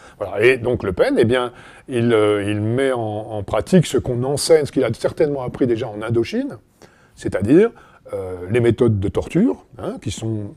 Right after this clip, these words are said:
très normées, hein, qui sont même enseignées aux officiers de l'armée française à cette époque. On leur enseigne que on va, on, on, on, bon, la torture, c'est pas très bien,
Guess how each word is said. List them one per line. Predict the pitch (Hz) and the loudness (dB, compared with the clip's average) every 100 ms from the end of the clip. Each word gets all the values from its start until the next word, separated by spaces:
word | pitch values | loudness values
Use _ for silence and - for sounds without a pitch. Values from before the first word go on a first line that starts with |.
| _ | _
très | - 214 | 0 2
normées, | 185 123 165 294 208 | 4 4 2 0 -4
hein, | 240 | -8
qui | - | -12
sont | 120 | -8
même | 120 117 - | -6 -8 -8
enseignées | 233 202 233 196 202 | -8 -2 2 2 4
aux | 165 131 | 4 2
officiers | - 127 - 135 123 - - - - | -2 -6 -6 -6 -6 -12 -20 -20 -6
de | 113 | -2
l'armée | 113 110 110 | -2 -2 -6
française | 107 104 117 101 | -6 -4 -2 -2
à | |
cette | - 92 | -8 -6
époque. | 104 262 311 - - - | -6 -6 -10 -14 -20 -6
On | 120 | 0
leur | 127 | 2
enseigne | 131 - 165 131 | 2 2 2 2
que | 123 117 - - 120 | 0 -2 -12 -12 -4
on | |
va, | 110 120 120 117 - | 0 2 0 -2 -4
on, | 110 - | -8 -8
on, | 117 104 101 - | -10 -10 -10 -12
on, | 101 92 | -12 -10
bon, | 107 107 | -6 -4
la | 98 | -2
torture, | 113 - - | -2 -2 -2
c'est | 120 | -2
pas | 117 | -2
très | 101 - | -4 -2
bien, | 107 139 214 | -2 -2 -4